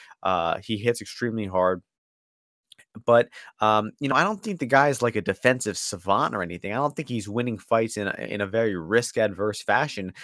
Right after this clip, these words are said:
I think he actually embraces, uh, uh, the risk in some of these fights. And I think that that's just a really dangerous strategy against Josh Emmett, who is a guy, uh, who hits extremely hard, who's extremely durable of his own right,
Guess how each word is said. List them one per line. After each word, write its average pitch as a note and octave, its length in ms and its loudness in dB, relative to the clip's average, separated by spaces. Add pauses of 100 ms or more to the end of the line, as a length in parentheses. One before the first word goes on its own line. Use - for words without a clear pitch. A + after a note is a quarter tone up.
(120)
I C3+ 120 4
think D3 180 -4
he B2+ 140 0
actually C3 340 -2
embraces, G2+ 800 -4 (280)
uh, G2 420 2 (120)
uh, F2+ 300 0
the F#2+ 100 -6
risk G2+ 380 0
in F2+ 100 -8
some F2+ 220 -6
of E2+ 80 -6
these E2+ 180 -10
fights. E2 400 -8 (320)
And A2 320 0
I A2 160 2
think F3 200 -6
that - 60 -16
that's C#3+ 180 0
just C3 120 -8
a G2+ 80 0
really A#2+ 300 0
dangerous G#2 460 -2
strategy F2 500 0
against E2 280 -8
Josh E2+ 300 -2
Emmett, D#2 320 -6
who G2 240 -2
is F#2 220 -2
a F2+ 40 -6
guy, G2+ 460 2 (300)
uh, F2+ 360 0 (140)
who G#2 320 -2
hits G#2 380 -6
extremely D3+ 420 -4
hard, F#2 340 2
who's G#2 280 -6
extremely C3+ 440 -4
durable A2 380 2
of F#2+ 80 0
his F#2 140 -4
own G#2 180 -2
right, F2 340 -6